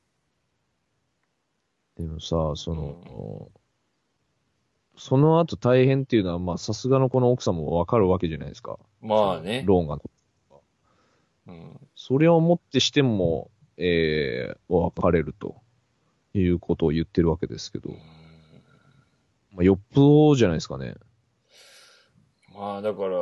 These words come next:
Speaker 2: この人が理由分かってないっていうことが、もう、そもそももう離婚する原因なんじゃねえのか？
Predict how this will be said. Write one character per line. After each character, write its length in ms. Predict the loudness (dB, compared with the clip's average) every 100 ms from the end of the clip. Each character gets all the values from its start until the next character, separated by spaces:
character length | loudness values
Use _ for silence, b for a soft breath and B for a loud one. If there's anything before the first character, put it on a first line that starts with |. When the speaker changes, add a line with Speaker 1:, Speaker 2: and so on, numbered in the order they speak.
| -4 -6 -10 _ -20
Speaker 2:
こ 200 | -14 -8
の 180 | -6
人 300 | -8 -6 -4
が 360 | 0 0 0 -6 -12
理 160 | -8
由 220 | -6 -4 2
分 220 | 2 2
か 80 | -2
っ 100 | -2
て 140 | -6
な 180 | -4 -4
い 80 | -6
っ 100 | -10
て 140 | -6
い 140 | -2
う 180 | -2 -6 -14 _
こ 180 | -10 -8
と 260 | -4 -4
が、 200 | 0 0
も 760 | 0 -2 -2 -2 -4 -8 -12 -18
う、 40 | _ _
そ 160 | -16 -14
も 160 | -12
そ 140 | -12 -12
も 140 | -12
も 340 | -8 -8 -8 -10
う 20 |
離 140 | -16
婚 420 | -8 -8 -8 -12 -14
す 200 | -14 -12
る 140 | -12
原 140 | -12 -10
因 360 | -10 -12 -12
な 140 | -10 -10
ん 80 |
じ 80 | -10
ゃ 60 | -14
ね 240 | -14 -18
え 40 | -20
の 80 |
か？ 280 | -16 -16 -16